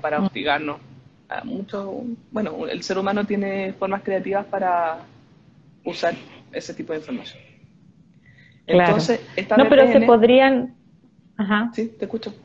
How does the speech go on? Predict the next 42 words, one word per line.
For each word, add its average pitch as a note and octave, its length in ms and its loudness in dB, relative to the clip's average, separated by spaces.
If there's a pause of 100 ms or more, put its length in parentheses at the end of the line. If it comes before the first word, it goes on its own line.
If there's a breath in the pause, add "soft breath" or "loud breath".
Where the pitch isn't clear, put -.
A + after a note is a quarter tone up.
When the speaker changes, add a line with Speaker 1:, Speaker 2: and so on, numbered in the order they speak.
(720)
Speaker 2:
No, B3+ 180 4
que C#4 200 10
de-, A#3 200 6
te G#3 220 4
decía, G#3+ 220 6
se B3 100 4
podrían A#3 400 8
Speaker 1:
Mm. B3+ 40 8
Speaker 2:
infiltrar G3 880 4
datos B3+ 440 2
personales G#3+ 680 2
de F3 100 6
alumnos, G3 600 8
de F3+ 80 6
apoderados, F3+ 1080 4
no G#3 100 0
sé, D#4 180 0
Speaker 1:
Ah, A#3 200 4
eso F#3+ 280 -2
es - 20 0
Speaker 2:
para F#3 180 4
ser C#4 80 2
Speaker 1:
crítico, A3+ 240 6
claro. B3 500 6
Speaker 2:
usado A#3+ 40 4
Speaker 1:
Sí, A#3 180 -2
sí. - 200 -8 (640)
Speaker 2:
para F3+ 540 4
hacer F#3+ 200 4
Speaker 1:
Sí. F#3 60 2
Speaker 2:
llamados, G#3+ 960 6
no G3 160 -2
sé. - 280 -10 (600 soft breath)
Speaker 1:
Sí, - 160 -2
Speaker 2:
Nu-, F#3+ 100 8
Speaker 1:
pero, A3+ 220 10
a - 40 8
ver, G3+ 100 8
Speaker 2:
eh, F#3+ 240 6
números A#3 300 6
de F#3+ 120 4
carnet. G#3 360 2